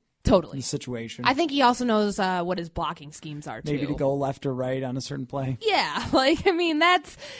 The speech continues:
Speaker 1: that you, that you have to have that. I've never seen a long snapper that doesn't.
Speaker 2: <laughs>
Speaker 1: You know, momentum,
Speaker 2: Yeah, you're
Speaker 1: special
Speaker 2: right.
Speaker 1: teams, as I have found out for a story that's coming out tomorrow, special teams is all about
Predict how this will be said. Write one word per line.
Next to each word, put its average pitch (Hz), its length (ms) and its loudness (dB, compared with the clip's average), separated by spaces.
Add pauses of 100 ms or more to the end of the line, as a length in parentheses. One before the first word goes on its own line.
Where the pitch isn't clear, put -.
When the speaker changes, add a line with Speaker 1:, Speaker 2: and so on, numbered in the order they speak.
(140)
Speaker 1:
that - 160 0 (140)
you, 233 180 0 (120)
that 277 160 -2
you 285 120 0
have 311 260 -4
to - 60 -8
have 143 280 -10
that. 151 160 -4
I've 330 120 0
never 226 200 -2
seen 180 220 -4
a 175 60 -4
long 175 200 -4
snapper 170 360 -8
that 165 140 -10
doesn't. - 540 -10 (220)
Speaker 2:
<laughs> 143 80 -8 (800)
Speaker 1:
You 247 100 -6
know, 165 260 -4
momentum, 277 640 2
Speaker 2:
Yeah, 202 200 8
you're 165 60 4
Speaker 1:
special - 280 6
Speaker 2:
right. 190 120 12
Speaker 1:
teams, 330 380 0
as 233 80 -6
I 247 140 2
have 269 120 -2
found 220 320 -2
out 196 300 -2
for 202 100 -8
a 190 60 -6
story 220 380 -2
that's 196 280 0
coming 190 280 -4
out 185 120 -6
tomorrow, 180 360 -4
special 339 280 -6
teams 262 280 -6
is - 160 -14
all 196 220 0
about 170 520 -2